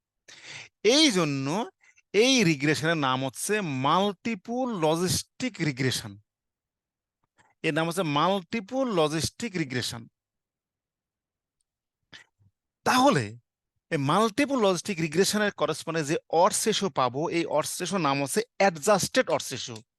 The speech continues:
আমি আবারও বলি, আমি আবারও বলি, তো আমি আবারও বলতেছি, উম, যখন আমরা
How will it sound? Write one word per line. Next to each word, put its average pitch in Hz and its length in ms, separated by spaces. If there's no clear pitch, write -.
আমি 147 140
আবারও 190 300
বলি, 156 280
আমি 151 140
আবারও 180 280
বলি, 147 300
তো - 140
আমি 185 100
আবারও 202 280
বলতেছি, 147 500
উম, - 120
যখন 170 460
আমরা 208 460